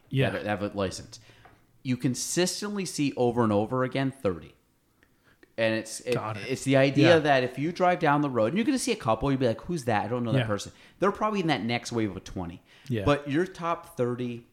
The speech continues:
Speaker 2: agents are the ones that are gonna probably do somewhere around twenty deals, fifteen to twenty deals a year.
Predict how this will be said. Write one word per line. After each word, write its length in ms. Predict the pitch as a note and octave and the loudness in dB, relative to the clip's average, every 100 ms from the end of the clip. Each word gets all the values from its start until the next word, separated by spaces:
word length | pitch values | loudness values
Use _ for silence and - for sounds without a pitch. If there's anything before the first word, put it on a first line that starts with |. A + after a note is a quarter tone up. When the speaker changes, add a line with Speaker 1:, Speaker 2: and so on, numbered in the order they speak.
| _ _ _ _ _ _ - - | _ _ _ _ _ _ -14 -4
Speaker 2:
agents 600 | A#2+ A2+ G2 F2+ - - _ _ _ _ _ _ | -2 -2 -4 -6 -8 -16 _ _ _ _ _ _
are 240 | C#3+ C#3 D3 | 6 6 6
the 100 | E3+ | 4
ones 380 | D3 C3+ C3 | 4 2 0
that 100 | C#3+ B2 | 0 0
are 80 | |
gonna 320 | A#2 A#2 A2 - | 0 0 -2 -4
probably 800 | - - - C3 B2+ D#3+ F3 F3 | -8 -14 -2 4 6 4 2 0
do 180 | D#3 | -2
somewhere 420 | C#3 - B2+ B2 B2 | -2 -2 -2 -2 -2
around 260 | A2+ A2 | -2 -4
twenty 320 | - G#2 A#2 | -6 -6 -4
deals, 380 | C3 C3 B2+ B2+ | -4 -2 -2 -4
fifteen 420 | - C3+ - C3+ | -6 -8 -2 0
to 80 | C3+ | 0
twenty 280 | C3 A#2 A2+ | -4 -6 -6
deals 240 | A2+ B2 C#3 | -6 -6 -6
a 60 | |
year. 380 | A2+ F#2 E2+ F2+ | -6 -6 -8 -12